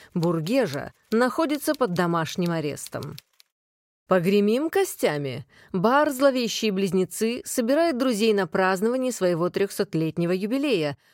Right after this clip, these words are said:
В программе танцевальные номера, подарки, лотереи и «Конкурсы». Косвенной причиной для паники может явиться и срочный приезд в столицу Его Величества Юлейна со свитой. Мы полагаем,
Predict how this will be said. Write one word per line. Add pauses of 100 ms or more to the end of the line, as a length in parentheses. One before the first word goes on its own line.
(120)
В
программе
танцевальные
номера,
подарки,
лотереи
и
«Конкурсы». (1120)
Косвенной
причиной
для
паники
может
явиться
и
срочный
приезд
в
столицу
Его
Величества
Юлейна
со
свитой. (380)
Мы
полагаем,